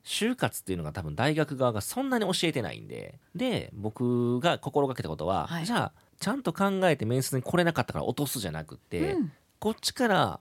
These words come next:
Speaker 1: ポテンシャルどんどんどんどん引き出してあげて、いいやつを探していく。
Speaker 2: うん。
Speaker 1: 結構ね、こう試験で落としがちなんですけど、
Speaker 2: そうですね。
Speaker 1: それだけやっちゃったら、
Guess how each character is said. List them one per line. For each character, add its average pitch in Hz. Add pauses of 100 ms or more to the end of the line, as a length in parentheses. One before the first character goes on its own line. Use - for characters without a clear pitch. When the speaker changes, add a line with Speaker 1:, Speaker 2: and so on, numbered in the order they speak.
Speaker 1:
ポ 135
テ 143
ン 139
シ 131
ャ 139
ル 139
ど 135
ん 143
ど 107
ん 98
ど 101
ん -
ど 85
ん 76
引 -
き 135
出 113
し -
て 117
あ 107
げ 76
て、 76 (300)
い 131
い -
や 131
つ -
を 78
探 90
し -
て 80
い 78
く。 - (120)
Speaker 2:
う 180
ん。 185
Speaker 1:
結 160
構 143
ね、 92
こ 82
う 82
試 -
験 131
で 120
落 156
と 185
し -
が 131
ち 185
な 117
ん 67
で 57
す -
け -
ど、 82
Speaker 2:
そ 175
う 165
で 160
す -
ね。 202
Speaker 1:
そ 226
れ 254
だ 247
け 226
や 208
っ -
ち -
ゃ 180
っ -
た -
ら、 80